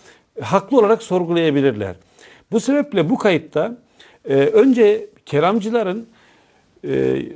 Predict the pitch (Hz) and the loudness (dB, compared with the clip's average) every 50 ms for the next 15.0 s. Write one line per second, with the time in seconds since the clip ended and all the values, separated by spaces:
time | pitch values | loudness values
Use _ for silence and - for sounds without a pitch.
0 | - _ _ _ _ - 113 110 123 196 285 262 - - 285 254 247 240 - - | -20 _ _ _ _ -12 -8 0 2 2 2 2 2 2 2 2 2 -2 -6 -12
1 | _ _ _ _ _ _ _ _ _ _ _ _ - 156 156 165 156 147 147 143 | _ _ _ _ _ _ _ _ _ _ _ _ -20 -20 -20 -20 -20 -18 -10 -2
2 | 123 135 190 214 - - 320 285 262 214 180 156 123 - - - 131 135 127 131 | 0 2 2 2 0 -2 -2 2 2 2 2 2 0 -2 -2 -2 -2 -2 -2 -2
3 | 180 226 226 233 226 - _ _ _ _ _ _ _ 160 156 147 143 143 139 139 | -2 -2 -2 -4 -8 -14 _ _ _ _ _ _ _ -8 -6 -4 -4 -4 -4 -6
4 | 139 - 156 147 160 220 262 269 269 - 202 196 190 175 160 165 160 151 143 135 | -6 -4 -2 2 4 2 2 2 -2 -4 -4 -2 -2 0 0 0 0 2 0 0
5 | 156 196 226 220 - - 175 165 160 147 139 - 151 139 143 180 202 170 139 160 | 2 0 0 -2 -2 -4 -2 -2 -2 -4 -6 -2 -2 -2 -2 -2 -4 -4 -4 -4
6 | 165 165 165 156 160 165 170 160 - 139 113 104 95 - - 123 151 214 233 220 | -6 -4 -6 -4 -2 -2 -4 -4 -4 -8 -8 -8 -10 -8 -6 -6 -6 -6 -8 -14
7 | _ _ _ - - - - _ _ - 143 156 175 180 226 233 247 285 294 262 | _ _ _ -20 -20 -20 -20 _ _ 0 2 2 2 0 -4 -4 -2 -2 -2 -2
8 | 196 180 165 156 156 - _ _ _ _ _ _ 139 208 285 247 302 311 294 269 | -2 -4 -4 -6 -8 -16 _ _ _ _ _ _ -2 0 0 0 2 0 0 0
9 | 285 285 269 240 226 - - 226 240 247 247 226 208 - - 214 214 220 214 220 | 0 2 2 0 0 0 -2 0 0 0 2 0 0 0 0 0 0 0 2 0
10 | 202 175 143 123 107 104 98 - - - _ _ 120 120 120 135 160 196 247 330 | 0 0 0 -2 -4 -4 -6 -8 -14 -20 _ _ -12 -6 0 2 4 4 4 4
11 | 349 285 240 226 247 240 240 - 175 180 - 190 165 139 110 104 101 98 95 - | 4 4 4 4 2 2 -2 -4 -10 -4 -4 -4 -2 -2 -4 -4 -6 -8 -10 -12
12 | - 107 104 110 139 180 202 185 160 120 127 165 175 226 302 294 - - - 202 | -10 -10 -8 -8 -8 -8 -10 -14 -18 -10 -8 -6 -4 -2 -2 -2 -2 -2 -2 -4
13 | 185 175 180 - 254 254 220 202 185 170 165 170 185 190 226 254 233 202 180 175 | -2 -4 -4 -2 -2 -2 -2 -2 -2 -2 -2 -2 -2 -2 -2 -2 -4 -2 -2 -2
14 | 170 165 165 151 147 156 151 143 160 175 185 190 175 139 127 127 156 196 226 | -2 -2 -2 0 0 -2 -2 -2 -2 -2 0 -2 0 0 0 2 2 0 0